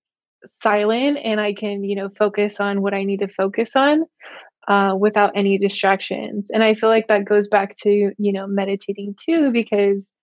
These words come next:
you kind of, like, block out, not block out everything, but it's like you're going to a different place where, you know, you're not looking at other things or listening to other things. It kind of just goes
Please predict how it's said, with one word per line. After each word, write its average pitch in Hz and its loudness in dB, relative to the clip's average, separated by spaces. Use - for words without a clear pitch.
you 240 0
kind 302 0
of, 320 0
like, 269 -2
block 214 0
out, 220 2
not 311 0
block 214 0
out 226 0
everything, 269 -4
but 214 0
it's 208 -4
like 208 0
you're 220 0
going 214 0
to 214 -4
a 196 2
different 202 -6
place 208 -2
where, 202 2
you 214 0
know, 196 -2
you're 202 0
not 196 0
looking 277 0
at 247 2
other 233 2
things 233 0
or 196 -2
listening 226 -2
to 233 -6
other 220 2
things. 220 -4
It 202 -4
kind 220 -4
of 208 0
just 208 -4
goes 196 -2